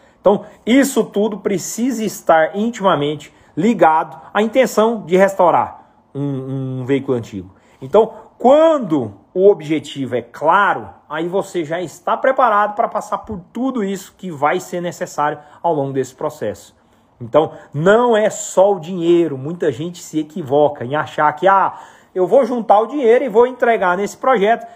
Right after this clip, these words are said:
e aí eu vou ter o meu resultado." Não é só isso, não é bem por aí. Você precisa realmente estar disposto a entregar muito mais que isso pra ter o seu resultado.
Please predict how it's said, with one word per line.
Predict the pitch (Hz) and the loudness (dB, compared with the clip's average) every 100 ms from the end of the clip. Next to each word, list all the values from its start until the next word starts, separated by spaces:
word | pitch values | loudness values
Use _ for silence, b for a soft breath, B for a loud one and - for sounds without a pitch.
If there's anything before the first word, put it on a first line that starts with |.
| B B | B B
e | 262 | 0
aí | 233 202 | 2 4
eu | 208 | 2
vou | 202 | 2
ter | 220 208 | 2 2
o | |
meu | 214 208 | 2 2
resultado." | 208 220 240 175 143 127 123 | 0 -2 0 0 0 -4 -10
Não | 143 175 196 147 | -6 -4 -2 -2
é | 131 | -4
só | 131 - 202 | -6 -6 -6
isso, | 196 160 - - | -6 -8 -12 -16
não | 110 147 185 | -10 -6 -6
é | |
bem | 151 139 180 | -6 -6 -6
por | 160 120 | -8 -10
aí. | 101 87 85 b b b | -10 -12 -18 b b b
Você | 113 139 | -10 -10
precisa | 139 180 - 175 196 | -8 -8 -8 -8 -6
realmente | 160 170 143 123 143 - | -2 -2 -2 -4 -10 -8
estar | - 139 | -4 -4
disposto | 156 - - 135 139 139 | -4 -14 -8 -6 -6 -8
a | |
entregar | 156 151 143 127 | -6 -2 0 0
muito | 147 165 170 | -4 -6 -6
mais | 135 147 143 | -4 -4 -6
que | 214 | -4
isso | 147 151 - b b b | -2 -4 -8 b b b
pra | - 147 | -2 0
ter | 147 | 2
o | 147 | 0
seu | 139 135 | 0 -2
resultado. | 143 156 - 104 101 | -2 -4 -2 0 0